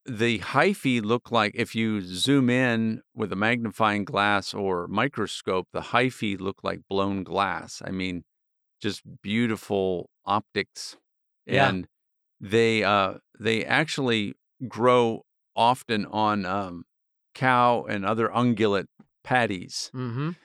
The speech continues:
Speaker 1: And they s-, shoot up their, uh, s-, they're, they're, they're basically consuming the cow patty, uh, before it totally dries out, and then they send up their sporangiophores. And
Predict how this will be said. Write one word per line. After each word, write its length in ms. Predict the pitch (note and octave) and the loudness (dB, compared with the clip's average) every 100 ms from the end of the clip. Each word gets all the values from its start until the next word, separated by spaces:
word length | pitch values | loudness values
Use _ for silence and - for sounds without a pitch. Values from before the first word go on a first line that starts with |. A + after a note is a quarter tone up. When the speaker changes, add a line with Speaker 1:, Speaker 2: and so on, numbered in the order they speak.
| - A2 | -12 -2
Speaker 1:
And 160 | G#2+ | 0
they 140 | A2+ G2 | 2 0
s-, 520 | - - - - - | -4 -4 -4 -8 -16
shoot 420 | - - - E3 E3 | -10 -4 2 2 2
up 140 | C#3 - | 0 2
their, 340 | A2 G2 F#2+ _ _ _ _ _ _ - | 4 4 0 _ _ _ _ _ _ -4
uh, 360 | B2 A2 G2 F#2+ | 2 2 2 0
s-, 280 | F#2 - - _ _ | -4 -12 -14 _ _
they're, 300 | A2 A#2 A2 | 2 4 4
they're, 340 | A2 A#2+ G#2 E2 _ - | 2 2 2 -4 _ -2
they're 160 | A#2 | -2
basically 640 | G2 E3 G#3 B2 - B2 A2+ | 4 4 4 -2 -2 -2 -2
consuming 760 | - G#2+ - - E3+ B2+ G#2 | -2 -4 -2 -2 2 2 2
the 120 | F#2+ - | -2 -4
cow 300 | - A2 G#2 | -2 0 -2
patty, 540 | - E2 F#2+ G2+ C3+ _ _ _ _ - | -4 -8 -8 -10 -12 _ _ _ _ -6
uh, 340 | A2 G2+ G2 F#2+ | 2 4 4 0
before 500 | G2 G2 G#2+ G2+ F2+ | -4 -6 -4 -2 -4
it 60 | _ _ - | _ _ -6
totally 360 | A#2+ G2+ F#2+ | -4 -2 -4
dries 440 | F2+ G2+ F#2+ F#2 F#2 | -2 0 2 2 0
out, 300 | G#2 G2+ G2+ | 2 2 0
and 380 | G#2 G2 G2 F#2 - | -4 -4 -4 -8 -14
then 340 | G2 A#2 A#2+ | 0 2 2
they 140 | A#2 | 0
send 300 | F#2+ - B2+ | -2 0 2
up 160 | A#2+ - | 2 0
their 160 | G#2 E2+ | -2 -2
sporangiophores. 1160 | - - G2 A2 G#2 F#2 D#2 - F#2+ - G#2 - _ _ _ _ - | -10 -2 0 0 -2 -4 -6 -8 -8 -8 -10 -20 _ _ _ _ -2
And 480 | B2 C3 C3 A#2+ | 2 4 2 0